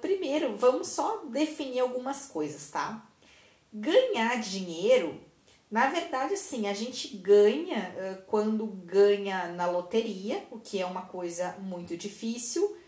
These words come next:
ou quando a gente é criança ou adolescente, que a gente ganha dinheiro dos nossos pais, padrinhos, avós, et cetera. Mas a dura realidade é que,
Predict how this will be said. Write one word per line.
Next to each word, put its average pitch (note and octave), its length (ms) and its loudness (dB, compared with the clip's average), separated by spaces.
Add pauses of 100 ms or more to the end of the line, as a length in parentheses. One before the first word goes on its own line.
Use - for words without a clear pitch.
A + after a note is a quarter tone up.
(360)
ou D4+ 480 2
quando D4 280 2
a D4+ 80 4
gente B3 320 -2
é - 20 2
criança A3+ 800 -2
ou G3 60 0
adolescente, G#3 680 -2
que D4+ 120 -6
a D4 60 0
gente D4+ 340 -6
ganha A3+ 420 0
dinheiro C4 560 -2
dos E4+ 160 -2
nossos G#3+ 420 -2
pais, F#3+ 840 0 (340)
padrinhos, F3 960 -2
avós, F3+ 880 -2
et E3+ 180 -10
cetera. - 460 -8 (960)
Mas C#4 560 2
a A#3 120 2
dura A#3 280 0
realidade A#3+ 800 0
é A3+ 40 -6
que, F#3+ 440 -10